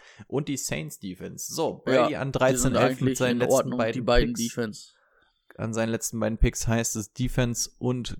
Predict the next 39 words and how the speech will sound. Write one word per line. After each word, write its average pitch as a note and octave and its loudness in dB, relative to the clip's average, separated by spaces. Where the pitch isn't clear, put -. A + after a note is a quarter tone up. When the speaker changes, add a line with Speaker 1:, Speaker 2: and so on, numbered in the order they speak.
Speaker 1:
Kicker. D3+ 2
Ich - -6
schätze - 0
mal, A2+ 0
er G2+ -2
wird G#2 -4
in G2+ -6
der G2+ -2
Reihenfolge G2+ -2
Defense, A2 -4
dann A2+ -2
Kicker C#3 0
gehen. C#3 -4
Ähm, F#2 0
ich - -10
weiß, G#2+ 4
dass - -6
die G#2 -4
Chiefs - -2
Defense C#3+ -2
noch C3+ -2
da C3+ 2
wäre, C#3 2
die B2+ -2
wäre B2+ 0
ganz B2 -4
interessant. B2 -4
Auf C3 8
Kicker D#3 8
erstmal. G2 4
Will D3 10
Lutz, - 4
Greg C3 4
Sölein, A#2+ 6
auch F#2+ 0
nicht - 0
die - -8
schlechtesten - -6
Optionen. F#2 -6